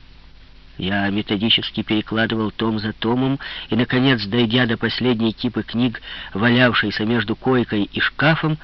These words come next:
нашел то, что искал. Я надеялся обнаружить в книге какой-нибудь след, и действительно, в именном указателе лежала закладка. Красным карандашом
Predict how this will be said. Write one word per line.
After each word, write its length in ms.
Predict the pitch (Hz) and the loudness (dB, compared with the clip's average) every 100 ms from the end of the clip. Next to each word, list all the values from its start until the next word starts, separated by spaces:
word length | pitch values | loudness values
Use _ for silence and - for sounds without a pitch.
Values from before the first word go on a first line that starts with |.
| - - - - - - | -14 -20 -20 -20 -20 -10
нашел 380 | 120 123 - 90 | -6 -4 -2 -4
то, 180 | - 110 | -4 -8
что 180 | - 101 | -6 -6
искал. 360 | - 87 82 - - - - - - - - - - - - - - | -8 -10 -10 -14 -20 -20 -20 -20 -20 -20 -20 -20 -20 -20 -20 -20 -12
Я 260 | - 165 | 0 2
надеялся 640 | 202 180 180 208 190 185 | 2 2 2 2 0 0
обнаружить 500 | 170 143 143 196 165 | 0 2 2 2 0
в 160 | - - | -4 -4
книге 380 | 143 185 170 170 - - - - | 0 0 0 -4 -6 -14 -16 -4
какой-нибудь 540 | 117 - 175 156 151 - - | -4 0 2 2 0 -4 -4
след, 340 | 120 104 87 | -2 -2 -2
и 60 | 117 | -2
действительно, 760 | 175 - - 90 - 87 90 - - - - - | -2 -4 -6 -8 -6 -8 -8 -10 -20 -20 -20 -6
в 140 | 98 | 0
именном 420 | 131 135 147 202 | 4 4 4 4
указателе 760 | 175 139 120 107 110 117 123 151 - - - - | 2 2 -2 0 -2 -2 -2 -4 -8 -20 -20 -6
лежала 400 | 107 120 151 170 | 0 2 4 2
закладка. 840 | 151 156 - 135 120 - - 85 80 - - - - - - | 0 -2 0 2 2 0 -10 -10 -10 -16 -20 -20 -20 -20 -4
Красным 440 | 131 147 - 127 | 2 2 2 0
карандашом 640 | 127 120 113 110 - 190 | 0 0 0 0 2 2